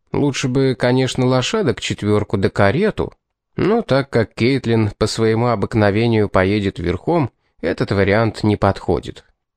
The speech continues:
С последним мы и провозились дольше всего.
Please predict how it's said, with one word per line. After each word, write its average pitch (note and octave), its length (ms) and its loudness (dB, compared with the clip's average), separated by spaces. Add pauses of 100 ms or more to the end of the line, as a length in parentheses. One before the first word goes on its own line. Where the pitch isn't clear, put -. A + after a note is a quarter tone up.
(800)
С - 100 -20
последним D#3+ 600 0
мы D3+ 240 2
и C#3+ 40 -6
провозились C#3+ 680 0
дольше G2+ 380 0
всего. F#2+ 500 0